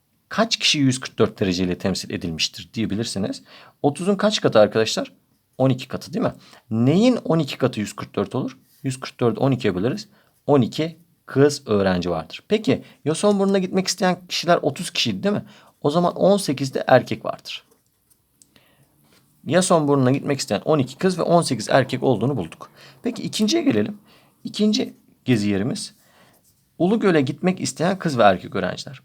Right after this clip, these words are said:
Ulugöl'e gitmek isteyen kişiler kaç kişiydi? On beş kişiydi. O zaman on beş kişiyi arkadaşlar biz üç yüz altmış dereceyle temsil etmişiz.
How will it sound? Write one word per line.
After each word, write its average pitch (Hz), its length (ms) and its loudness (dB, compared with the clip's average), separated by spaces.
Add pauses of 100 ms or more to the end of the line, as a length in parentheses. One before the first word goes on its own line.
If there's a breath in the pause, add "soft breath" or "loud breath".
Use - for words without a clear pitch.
Ulugöl'e 214 340 0
gitmek 190 280 -2
isteyen 180 280 -2
kişiler 175 280 -2
kaç 196 220 0
kişiydi? - 240 -6
On 123 220 4
beş 92 140 0
kişiydi. - 280 -10
O 160 80 0
zaman 180 240 2 (360 loud breath)
on 196 260 4
beş 151 180 2
kişiyi 127 380 2
arkadaşlar 117 480 2
biz 208 180 -10
üç 135 220 -10
yüz 127 60 -2
altmış - 320 -2
dereceyle 117 400 0
temsil - 320 -10
etmişiz. - 460 -8